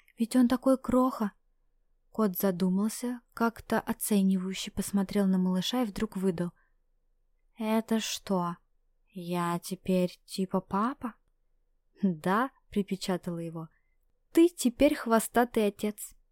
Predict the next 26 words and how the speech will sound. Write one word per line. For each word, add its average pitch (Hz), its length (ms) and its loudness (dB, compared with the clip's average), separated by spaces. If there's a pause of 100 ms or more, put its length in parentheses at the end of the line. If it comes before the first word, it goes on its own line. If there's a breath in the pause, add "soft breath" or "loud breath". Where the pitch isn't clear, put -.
(500)
Новоиспеченный 247 760 8
родитель 226 380 2
спрыгнул 202 460 0
с - 120 -4
моих 185 240 2
колен 214 420 2 (360)
и 233 80 -2
замельтешил 233 640 6
туда-сюда, 196 640 2
размышляя 185 560 2
над 208 140 2
случившемся. - 800 -6 (440)
Щенок 233 420 4
скакал 233 460 2
рядом 208 400 4
с - 140 -2
ним, 214 280 6
принимая 202 560 2
все 196 220 -2
за 190 200 0
игру. 165 300 -4 (440)
В - 100 -20
какой-то 233 360 4
момент 202 420 6
Аполлинарий 202 640 4
остановился, 190 840 2